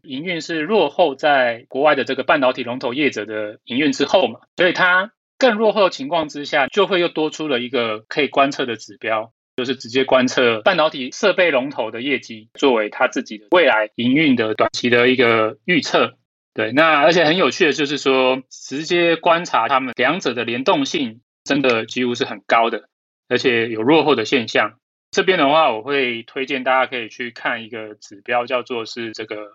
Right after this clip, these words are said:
北美半导体设备出货金额。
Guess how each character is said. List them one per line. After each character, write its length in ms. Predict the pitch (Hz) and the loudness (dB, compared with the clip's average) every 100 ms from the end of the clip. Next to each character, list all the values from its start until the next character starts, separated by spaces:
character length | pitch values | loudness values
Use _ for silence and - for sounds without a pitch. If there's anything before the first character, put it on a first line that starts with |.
| - | -2
北 280 | 123 151 190 | 2 4 2
美 280 | 180 123 113 | 2 0 -4
半 320 | - 180 147 | 0 0 2
导 220 | 127 139 | 0 -2
体 200 | 127 110 | -4 -16
设 420 | - - - 190 | -16 -8 0 0
备 300 | 123 170 131 | 0 -2 -4
出 320 | 117 - 147 151 | -6 -12 -12 -8
货 340 | 165 139 123 - | -4 -4 -4 -10
金 280 | - 147 147 | -6 -2 -2
额。 260 | 110 - | -4 -10